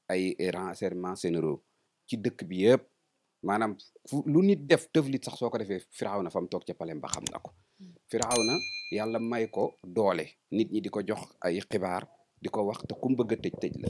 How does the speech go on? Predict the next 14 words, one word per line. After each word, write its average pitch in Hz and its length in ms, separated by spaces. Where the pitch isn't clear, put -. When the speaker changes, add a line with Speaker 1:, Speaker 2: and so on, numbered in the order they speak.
Speaker 1:
Te 87 100
terewul 104 400
Muusa 107 560
moo 98 180
nekkoon 98 480
opposition 101 520
boo 90 120
xamante 90 320
mënul 95 260
ko 85 120
woon 82 100
dara 85 160
ba 87 100
mucc, 113 300